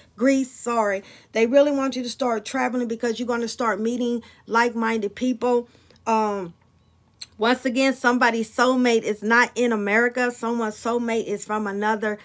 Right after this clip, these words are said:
country. And this is who you're going to settle down with. Everyone's soulmate is not in the same state as you are. So some of y'all gonna be meeting people from another state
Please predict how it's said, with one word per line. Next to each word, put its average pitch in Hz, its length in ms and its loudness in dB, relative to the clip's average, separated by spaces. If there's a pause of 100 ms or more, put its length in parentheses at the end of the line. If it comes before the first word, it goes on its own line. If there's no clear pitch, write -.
(160)
country. 220 600 -2 (300)
And 202 180 -6
this 233 240 2
is 220 140 -8
who 247 180 -2
you're 226 160 -4
going 208 240 -2
to 214 140 -10
settle 208 420 -4
down 196 440 -6
with. 185 240 -4 (360)
Everyone's 247 580 0
soulmate 240 500 0
is 202 180 -6
not 220 240 0
in 226 100 0
the 214 100 -2
same 220 320 -2
state 220 400 -2
as 214 220 -4
you 214 160 -6
are. 226 340 0 (220)
So 208 400 0
some 214 240 -4
of 226 60 -2
y'all 220 160 2
gonna 214 200 -2
be 214 140 -6
meeting 214 480 -4 (240)
people 233 560 -2 (260)
from 214 240 0
another 214 360 0
state 226 500 0